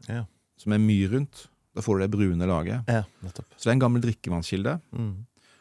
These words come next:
Speaker 2: Og så er det på dypeste punktet femtifire meter.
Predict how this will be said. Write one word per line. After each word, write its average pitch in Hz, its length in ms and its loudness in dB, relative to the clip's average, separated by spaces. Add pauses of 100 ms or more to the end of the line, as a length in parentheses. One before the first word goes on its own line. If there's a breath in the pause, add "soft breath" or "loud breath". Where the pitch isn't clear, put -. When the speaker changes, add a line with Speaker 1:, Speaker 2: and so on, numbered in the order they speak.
(380 soft breath)
Speaker 2:
Og 120 120 0
så 151 120 -2
er 131 140 2 (160)
det 120 80 -6
på 131 100 0
dypeste 110 400 0
punktet 104 300 -2
femtifire 104 480 0
meter. 92 320 -2